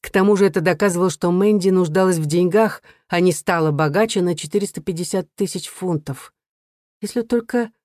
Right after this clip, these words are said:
Вдруг этих денег было недостаточно. Но когда Тельма шла обратно к дому сорок два по Колледж Гарденс, её охватило другое чувство.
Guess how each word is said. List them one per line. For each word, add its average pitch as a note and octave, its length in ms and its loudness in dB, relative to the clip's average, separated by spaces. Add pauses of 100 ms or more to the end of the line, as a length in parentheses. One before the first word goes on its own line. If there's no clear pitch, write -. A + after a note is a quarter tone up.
(880)
Вдруг D#3 600 -2
этих G3 320 -2
денег A3+ 320 0
было F#3+ 220 -2
недостаточно. F3 960 -4 (880)
Но G3 100 2
когда A3+ 340 2
Тельма C4 460 2
шла A3+ 300 -2
обратно G#3 420 0
к D#3+ 80 -4
дому F#3 360 2 (100)
сорок F#3 380 -2
два E3 200 2
по D#3 180 -2
Колледж D#3 440 0
Гарденс, D3+ 600 -4 (380)
её D3+ 240 0
охватило A3 460 -2
другое G#3 500 0
чувство. C#3+ 500 -10